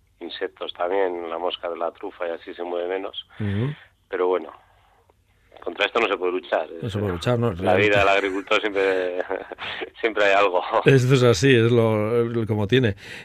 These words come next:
Speaker 2: Eh, en concreto, eh, ¿qué tipo de, de trufa es la más valorada, en, digo, por forma o no sé,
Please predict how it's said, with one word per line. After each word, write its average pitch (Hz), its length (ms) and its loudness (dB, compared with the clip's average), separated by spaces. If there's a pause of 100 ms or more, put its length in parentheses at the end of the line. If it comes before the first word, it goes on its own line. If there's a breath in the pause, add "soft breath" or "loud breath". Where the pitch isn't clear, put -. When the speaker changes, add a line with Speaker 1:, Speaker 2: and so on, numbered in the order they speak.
(120 loud breath)
Speaker 2:
Eh, 123 280 8
en 120 80 2
concreto, 165 600 4 (120)
eh, 135 160 2
¿qué 151 120 -2
tipo 190 240 2
de, 180 440 4
de 156 120 2
trufa 160 280 0
es 151 80 2
la 151 100 2
más 147 180 0
valorada, 147 680 2 (540)
en, 113 420 -2
digo, 107 220 0
por 98 200 -4
forma 123 440 2
o 110 220 2
no 123 120 0
sé, 135 200 -4